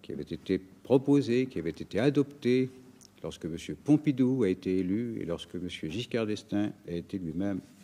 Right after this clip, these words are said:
élu. Par la suite, messieurs Defferre et Joxe ont recruté seize mille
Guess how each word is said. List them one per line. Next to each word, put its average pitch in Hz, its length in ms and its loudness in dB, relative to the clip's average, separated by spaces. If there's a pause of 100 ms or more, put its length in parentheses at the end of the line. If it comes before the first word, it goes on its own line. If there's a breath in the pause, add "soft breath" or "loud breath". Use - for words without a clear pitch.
élu. - 260 -8 (1500 loud breath)
Par 175 160 8
la 185 120 10
suite, - 400 -4 (2000 loud breath)
messieurs 113 380 2
Defferre 147 400 4
et 117 80 2
Joxe - 500 -10 (840 soft breath)
ont 101 140 -2
recruté 135 760 2 (280)
seize 165 480 0
mille 87 480 0